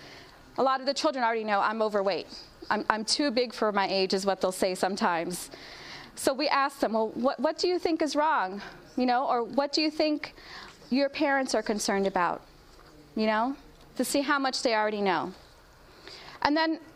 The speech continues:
as far as exploring change with the patient, we're looking at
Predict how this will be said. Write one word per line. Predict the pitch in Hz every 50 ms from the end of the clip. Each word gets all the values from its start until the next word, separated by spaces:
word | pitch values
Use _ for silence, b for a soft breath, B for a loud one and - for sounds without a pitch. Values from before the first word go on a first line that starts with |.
| - -
as | 294 - -
far | - 311 311
as | 294 302
exploring | 294 - - - 311 269 269 277 269 262 262
change | 262 - - 262 247 254 247
with | 269 233
the | 247
patient, | 233 247 254 226 240 - - 311 294 294 294 - - - - - - - - -
we're | - 247
looking | 254 254 254 254 302 269 262 240
at | 240 -